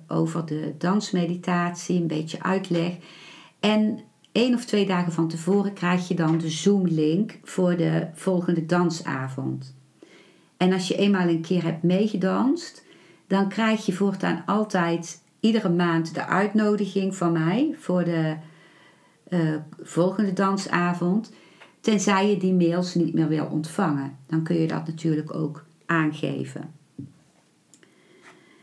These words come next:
Tot slot wil ik nog een stukje voorlezen van Osho over de waarde van dans en over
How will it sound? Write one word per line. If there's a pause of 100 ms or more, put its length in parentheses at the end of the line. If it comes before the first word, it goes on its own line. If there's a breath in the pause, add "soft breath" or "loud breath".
(920 loud breath)
Tot
slot
wil
ik
nog
een
stukje
voorlezen
van
Osho (520)
over (260)
de
waarde (160)
van
dans (680 loud breath)
en
over